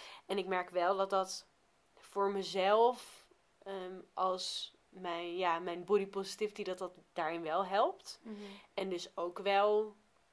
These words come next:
Speaker 1: ehm, het is niet meteen dat ik dan zin heb, maar wel dat het,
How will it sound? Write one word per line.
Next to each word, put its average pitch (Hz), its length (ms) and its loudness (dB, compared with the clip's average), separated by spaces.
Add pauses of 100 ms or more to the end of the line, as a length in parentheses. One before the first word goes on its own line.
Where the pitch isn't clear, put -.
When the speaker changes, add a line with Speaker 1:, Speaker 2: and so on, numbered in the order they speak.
(120)
Speaker 1:
ehm, 196 640 -6 (360)
het 226 140 0
is - 60 -8
niet 226 180 -2
meteen 202 360 0
dat 185 160 -4
ik 196 200 -8
dan 190 480 -4
zin 196 300 2
heb, 180 180 -2
maar 170 180 -6
wel 170 200 0
dat 185 200 -4
het, - 400 -6